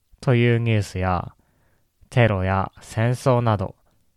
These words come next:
様々なニュースを見ます。そして、そのようなニュースを見ていると、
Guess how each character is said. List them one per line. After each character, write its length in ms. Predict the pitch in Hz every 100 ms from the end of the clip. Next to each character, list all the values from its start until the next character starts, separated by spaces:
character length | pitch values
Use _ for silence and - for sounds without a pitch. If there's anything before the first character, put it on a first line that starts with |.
| _ _
様 380 | - 123 139
々 320 | 131 127 117 110
な 120 | 107
ニ 140 | 117 127
ュ 40 |
ー 60 | 120
ス 200 | - 123
を 140 | 135
見 160 | 117 90
ま 160 | -
す。 260 | - - _ _ _ _ _ _ _ _ _ _ _ _ _ _ _ _ _ _ _
そ 180 | - 107
し 140 | -
て、 340 | 113 95 - 139 _ _ _ _
そ 220 | - - 113
の 180 | 131
よ 260 | 151 147 123
う 40 |
な 160 | 95 87
ニ 140 | 101
ュ 140 | 127 123
ー 20 |
ス 180 | - 104
を 140 | 117
見 160 | 117 110
て 240 | 107 92
い 20 |
る 140 | 90 90
と、 380 | 98 87 -